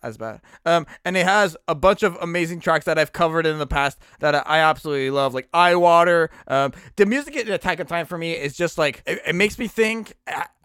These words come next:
I compare it a little bit to the music in Star Wars in the sense that, and maybe you can, you, you can come in, in here and give me your, your thoughts, but, um, it's big,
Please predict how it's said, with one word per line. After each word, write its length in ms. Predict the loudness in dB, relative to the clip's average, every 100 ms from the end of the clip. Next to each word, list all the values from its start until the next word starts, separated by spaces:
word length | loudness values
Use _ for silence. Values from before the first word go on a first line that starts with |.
| _ -6
I 60 |
compare 340 | -4 -2 0 0
it 120 | -2
a 60 |
little 240 | -4 -2 0
bit 240 | -2 -4
to 100 | -4
the 120 | -6
music 320 | -6 -6 -8 -12
in 60 |
Star 360 | -8 2 2 4
Wars 520 | 0 -2 -4 -10 -12
in 140 | -8 -8
the 80 |
sense 360 | -2 0 0 -2
that, 240 | 0 0 0
and 120 | 0 2
maybe 180 | 2
you 160 | 0 -6
can, 240 | -8 -12
you, 140 | -12 -10
you 160 | -10 -8
can 160 | -6
come 220 | -4 -4
in, 180 | -4 -8 -8
in 160 | -8
here 200 | -6 -6
and 120 | -6 -6
give 100 | -8
me 80 |
your, 140 | -8 -10
your 220 | -8 -8
thoughts, 340 | -4 -4 -4 2
but, 200 | 4 4
um, 120 | 2
it's 160 | -4 -14
big, 680 | -4 2 4 4 -2 -10